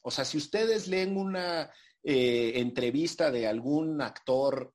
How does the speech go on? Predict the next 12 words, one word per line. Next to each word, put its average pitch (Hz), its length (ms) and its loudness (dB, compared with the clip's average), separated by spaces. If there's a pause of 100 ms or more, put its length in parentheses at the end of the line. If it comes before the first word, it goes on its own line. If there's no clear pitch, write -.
(120)
eh, 104 580 -4 (220)
que 113 200 2
haga, 135 500 4
eh, 107 400 -6
eh, 110 300 -4
cine 147 540 6
de, 104 440 4 (920)
de 113 360 4
mal 117 240 4
llamado 123 400 4
de 131 160 6
arte, 127 480 2